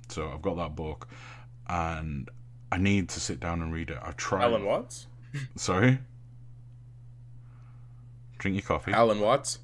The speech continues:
Speaker 1: Mm, is it Alan Watts? No, no, no, no, no. He's Japanese.
Speaker 2: Okay.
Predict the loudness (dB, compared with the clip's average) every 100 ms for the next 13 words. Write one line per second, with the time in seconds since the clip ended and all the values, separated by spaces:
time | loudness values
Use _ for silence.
0 | -8 -6 0 2 4 4 4 2 0 -2
1 | -4 -4 -2 -2 -4 -4 -8 -10 -10 -6
2 | -4 -2 -2 -4 -4 -4 -2 -2 -2 -2
3 | -4 -6 -4 -6 -4 -4 -4 -6 -10 -10
4 | -8